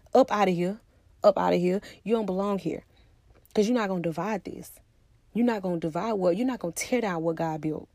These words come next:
Period, point blank. We're not gonna let you tear it down. 'Cause we have the authority through Jesus Christ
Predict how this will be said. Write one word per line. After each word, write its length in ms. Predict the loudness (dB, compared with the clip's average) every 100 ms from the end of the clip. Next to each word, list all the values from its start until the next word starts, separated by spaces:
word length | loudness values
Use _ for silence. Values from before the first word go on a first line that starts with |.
| _
Period, 460 | -4 0 2 0 -2
point 260 | 0 0 2
blank. 240 | 0 0
We're 120 | -2
not 160 | -4 -8
gonna 140 | -8
let 320 | -4 -2 -2
you 80 | -6
tear 280 | -4 -4 -4
it 40 |
down. 280 | -8 -12 -16 -20 _ _ _ _ _ _ _ _ _ _
'Cause 160 | 0 2
we 160 | 2 2
have 160 | 2
the 80 | 0
authority 560 | -2 2 4 2 -2 -4
through 160 | -4
Jesus 340 | -4 -4 -6 -10
Christ 320 | -6 -6